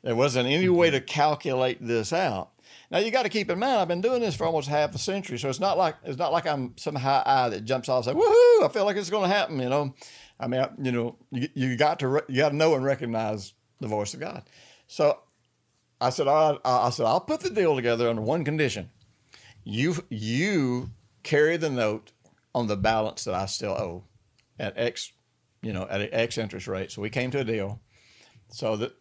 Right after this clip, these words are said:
Speaker 1: this person bought this property that we had, uh, over on the other side of town, and then financed the balance that, that we owed, which was right around a half million dollars, or four hundred fifty thousand dollars,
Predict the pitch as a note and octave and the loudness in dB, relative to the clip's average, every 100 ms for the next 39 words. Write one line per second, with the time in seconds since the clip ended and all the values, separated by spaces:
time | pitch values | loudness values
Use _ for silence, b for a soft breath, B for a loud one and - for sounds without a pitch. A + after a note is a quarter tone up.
0 | - G#2+ C3 A2+ F#2+ - G2 F#2+ A2 E3 | -14 -8 -6 -6 -8 -12 -8 0 2 2
1 | D#3 - - E3 E3 B2 A#2 A#2+ A#2 A#2+ | -2 -6 2 2 2 -2 -2 -2 0 0
2 | G#2+ G2+ - - G#2+ - A2 A2 A2 A#2 | 0 -2 -8 -8 -6 -4 -2 0 0 0
3 | C#3 C3+ A#2+ G#2+ F#2+ G#2 A#2 _ b b | 2 0 2 -2 -2 -8 -12 _ b b
4 | b b b G2 G#2+ A#2 G#2+ - B2 D3 | b b b -6 -2 0 0 0 0 2
5 | D3 C3 B2+ - B2+ A2 C3 A2+ G2+ - | 0 -2 -6 -6 -4 2 2 2 0 -6
6 | - - - G#2+ - G#2+ F#2 F#2+ G2 G#2 | -8 -8 -6 -8 -6 -4 -4 -4 -6 -8
7 | G2 F#2+ F#2+ G#2 G#2 G#2 G2+ G2+ G2 G#2 | -10 -8 -2 -2 0 -4 -2 -4 -4 -8
8 | G2 G2 F#2 F#2+ A#2 - B B B B | -6 -6 -6 -6 -10 -20 B B B B
9 | - G#2 - A#2 G#2+ G#2 G#2+ F#2+ F#2 F2+ | -6 -6 -6 -6 -6 -6 -10 -8 -8 -8
10 | E2+ E2+ | -10 -10